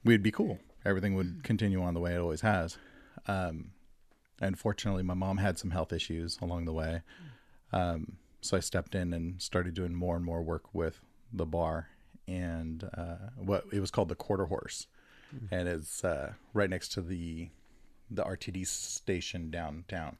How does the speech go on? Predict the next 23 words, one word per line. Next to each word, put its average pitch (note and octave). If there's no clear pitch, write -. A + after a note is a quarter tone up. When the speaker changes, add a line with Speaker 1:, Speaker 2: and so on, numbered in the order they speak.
Speaker 2:
Oh, A2
okay. G2
Speaker 1:
And F#2+
it G2+
took -
us C#3+
about G#2
three A#2
years F2+
that F2+
we F2
did E2+
that, E2+
and E2
we G2
got F#2+
our F2
investment E2
back, D#2
and F2
we E2+
started E2+
looking. E2+